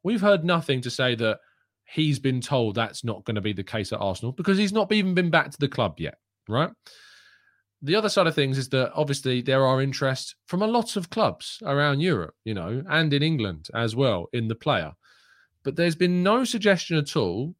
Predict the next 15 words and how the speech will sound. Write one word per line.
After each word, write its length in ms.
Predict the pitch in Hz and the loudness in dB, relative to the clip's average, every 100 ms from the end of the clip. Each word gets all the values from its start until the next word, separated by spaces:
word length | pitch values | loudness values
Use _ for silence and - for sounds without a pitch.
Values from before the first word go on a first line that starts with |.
| - | -2
and 200 | 151 160 | 0 2
no 160 | 214 | 2
report 580 | 247 233 233 208 139 - | 2 0 0 2 2 0
saying 400 | - 139 139 135 | -2 0 2 0
he 300 | 123 202 220 | -2 -2 0
does 380 | 220 202 196 165 | 2 4 4 2
not 260 | 151 175 170 | 0 0 0
want 300 | 156 160 151 | 0 0 -2
to 120 | 151 | -6
fight 720 | 139 - 156 117 95 - - - _ _ | -8 -2 2 2 2 -4 -12 -12 _ _
to 80 | - | -8
get 260 | 127 127 - | -4 -4 -4
in 80 | 113 | -8
the 80 | |
team. 320 | 107 120 82 | -8 -8 -8